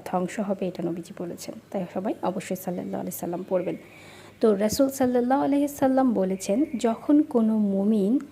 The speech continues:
অপর মুমিনের সঙ্গে সাক্ষাৎ করে, অর্থাৎ শুরুতেই সালাম দেয় এবং তার হাত ধরে মুসাফা করে, তখন তাদের গুনাহগুলো এমনভাবে ঝরে যায়,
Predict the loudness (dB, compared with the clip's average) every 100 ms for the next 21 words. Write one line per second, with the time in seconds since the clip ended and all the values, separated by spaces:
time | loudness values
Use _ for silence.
0 | -6 -6 2 4 6 8 8 8 6 2
1 | 2 4 2 0 -4 -4 -6 -6 -6 -6
2 | -4 0 0 -2 -6 -20 -20 -20 -4 0
3 | 0 2 -2 0 -2 0 2 2 2 2
4 | 2 0 2 4 2 0 0 0 -4 -8
5 | -20 -6 4 6 8 6 6 0 -18 -20
6 | 0 2 4 2 -2 0 0 -2 -14 -6
7 | 2 4 6 2 -2 -18 0 6 6 8
8 | 4 6 0 2 0 0 -2 -6 -20 -20
9 | 2 4 4 8 8 8 6 6 4 2
10 | 0 2 0 -2 2 4 4 2 -2 -16
11 | -8 0 4 8 10 10 8 4 4 2
12 | 2 2 0 0 2 0